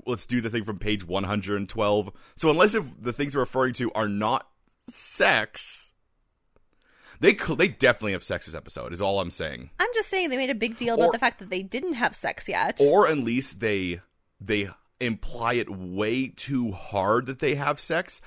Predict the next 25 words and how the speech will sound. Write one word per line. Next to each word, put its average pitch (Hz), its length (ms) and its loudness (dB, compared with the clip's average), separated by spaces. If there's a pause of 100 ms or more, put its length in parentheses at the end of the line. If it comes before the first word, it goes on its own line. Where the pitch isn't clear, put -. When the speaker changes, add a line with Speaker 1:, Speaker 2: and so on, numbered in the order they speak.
(140)
Speaker 1:
that - 120 -4
they 110 80 -2
Speaker 2:
To 262 80 0
Speaker 1:
can't, 107 80 -2
Speaker 2:
dial 180 260 6
back 156 280 -2
Speaker 1:
to 196 100 2
Speaker 2:
from 175 100 -2
Speaker 1:
dial 131 320 6
Speaker 2:
now. 110 60 4
Speaker 1:
back 113 220 2
from 113 180 0
it 98 100 0
later. 82 420 -2
And 85 180 -10 (840)
so 110 400 4 (180)
who 190 200 2
knows? 147 340 2
They 127 160 0
have, 113 260 -2
they 120 120 2
have 113 100 0
Schrodinger 135 720 2
sex. - 580 -4
<laughs> - 40 -10